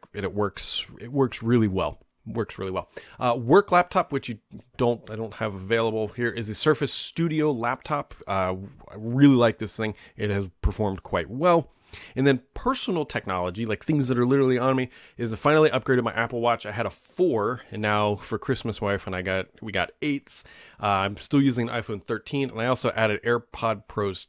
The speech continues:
two to the lineup, which I think are actually on this desk. Yeah, you can see up there in the top left. I had the original AirPods, like the, the ones, and they had about a nineteen minute battery life, and shame on me for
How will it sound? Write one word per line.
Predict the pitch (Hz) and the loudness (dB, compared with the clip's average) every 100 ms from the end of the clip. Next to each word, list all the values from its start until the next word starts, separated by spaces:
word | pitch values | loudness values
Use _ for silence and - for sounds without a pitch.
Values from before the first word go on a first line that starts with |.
| - | -16
two | - 240 214 190 170 - _ - | -6 -2 0 0 -2 -6 _ -6
to | 143 127 127 | 0 2 2
the | 113 | 2
lineup, | 107 107 113 110 104 | 2 2 2 0 -2
which | 117 110 - | -8 -8 -8
I | 104 | -8
think | 139 117 | -8 -6
are | |
actually | 95 - 85 | -8 -8 -10
on | 85 | -10
this | 80 | -8
desk. | 92 - | -8 -6
Yeah, | 87 | -8
you | 85 90 | -8 -10
can | 92 | -12
see | - 87 - | -8 -10 -10
up | 92 - | -16 -8
there | 85 | -6
in | |
the | 82 | -6
top | - 87 | -8 -10
left. | 87 | -8
I | - | -4
had | 127 117 | -2 -4
the | 117 135 | -4 -2
original | 127 120 131 143 143 135 110 | 0 2 2 2 2 0 2
AirPods, | 110 - 85 78 80 - - - | -2 -2 -4 -6 -8 -20 -20 -12
like | 95 - | -10 -10
the, | - | -10
the | 101 110 | -4 -2
ones, | 104 110 87 82 - - - | 2 2 2 -6 -14 -20 -12
and | - 110 | -2 0
they | 107 | 2
had | 110 | 2
about | 104 98 | 2 2
a | 92 | 0
nineteen | 98 117 123 127 117 | 0 -2 -2 0 2
minute | 113 104 104 | 2 0 0
battery | 98 101 95 | 0 0 0
life, | 98 92 - - | -2 -4 -8 -18
and | 92 85 | -14 -10
shame | - 110 107 | -4 0 0
on | 101 | -2
me | 98 | -4
for | - 87 | -6 -12